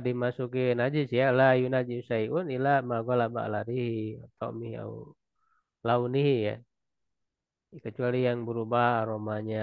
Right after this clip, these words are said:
rasanya, warnanya, itu doib. Hadis itu disepakati kedoibannya, tapi dari segi matan, kontennya ternyata kan diterima menjadi ijma para ulama bahwa kalau berubah salah satu sifat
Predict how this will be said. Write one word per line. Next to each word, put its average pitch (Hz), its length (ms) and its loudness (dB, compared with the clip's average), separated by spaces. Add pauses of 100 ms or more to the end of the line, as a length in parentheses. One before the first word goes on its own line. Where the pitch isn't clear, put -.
(140)
rasanya, 107 480 -6 (120)
warnanya, 101 580 -6 (180)
itu 202 140 -6 (200)
doib. 185 340 2 (1200)
Hadis 131 240 0
itu 180 100 0 (100)
disepakati 151 540 -2 (120)
kedoibannya, 117 640 -2 (100)
tapi 104 240 -4 (260)
dari 120 200 2 (140)
segi 110 240 -2 (280)
matan, 110 400 0 (180)
kontennya 127 460 -2 (120)
ternyata 113 320 -4 (100)
kan 220 160 0
diterima 185 420 -2 (100)
menjadi 147 260 2 (100)
ijma 156 320 4 (160)
para 143 160 6 (100)
ulama 135 320 2 (840)
bahwa 117 260 0
kalau 123 240 4
berubah 131 320 2 (120)
salah 120 240 2
satu 120 180 -4 (100)
sifat 120 240 0